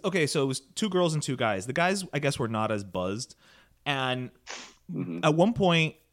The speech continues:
Speaker 1: one of the girls and the guy, like, w-, went out, and the other two were still there. And at that point, that girl was, like, sh-, like, on her phone. Like,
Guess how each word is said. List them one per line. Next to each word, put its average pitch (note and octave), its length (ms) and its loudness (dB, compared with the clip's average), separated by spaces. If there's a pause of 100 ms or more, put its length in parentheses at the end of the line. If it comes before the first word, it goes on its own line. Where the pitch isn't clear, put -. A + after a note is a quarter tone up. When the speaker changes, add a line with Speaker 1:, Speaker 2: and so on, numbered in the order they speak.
(160)
Speaker 1:
one D3 240 2
of F3 60 4
the E3+ 60 4
girls C#3+ 300 4
and C3+ 80 -2
the B2 60 -2
guy, A#2 400 2
like, A2 300 -4
w-, F2+ 260 -10 (160)
went C3+ 160 2
out, B2+ 280 4
and G#2+ 300 -4
the A2+ 100 2
other A#2 120 2
two A#2 140 -4
were G2+ 160 -2
still G#2+ 260 -2
there. A#2 240 2 (540)
And D3 120 2
at C#3 100 -2
that D3 140 0
point, D3+ 280 0 (100)
that C3 240 -4
girl D3 240 4
was, B2 240 0
like, A#2+ 200 -4 (240)
sh-, D3 100 -10
like, E3 120 0
on C#3 100 0
her A#2+ 100 -6
phone. F#3+ 600 6
Like, C3 220 2